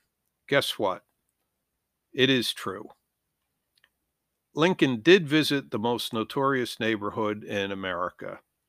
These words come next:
and it inc-, it occurred less than a year before he was elected president. And his visit did happen as part of the same trip to the East that took him to Cooper Union. In fact, it was, in a way, the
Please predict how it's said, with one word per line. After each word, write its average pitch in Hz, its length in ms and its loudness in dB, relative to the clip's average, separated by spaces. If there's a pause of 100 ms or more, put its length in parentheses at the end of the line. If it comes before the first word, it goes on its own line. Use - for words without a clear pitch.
(560)
and 147 220 2
it 139 100 -4
inc-, - 400 -2
it 151 160 4
occurred 160 640 2 (100)
less 147 240 2
than 143 140 -2
a - 20 -2
year 160 360 2
before 123 440 -2
he 123 120 -2
was 123 180 -6
elected 120 400 -4
president. 107 580 -4 (920)
And 147 140 0
his 143 160 -2
visit 175 460 2
did 165 200 2
happen 127 760 0
as 123 340 0
part 208 340 4
of 120 120 -4
the 110 80 -6
same 127 340 -2
trip 131 320 -4
to 120 100 -8
the 110 120 -4 (100)
East - 380 -2
that 107 180 -6
took - 180 -4
him 117 120 -4
to 107 80 -4
Cooper 110 340 -6
Union. 147 460 -2 (1400)
In 143 120 0
fact, 165 340 4
it 131 80 -2
was, 170 540 0
in 131 120 -2
a 123 60 0
way, 139 400 0
the 117 320 -4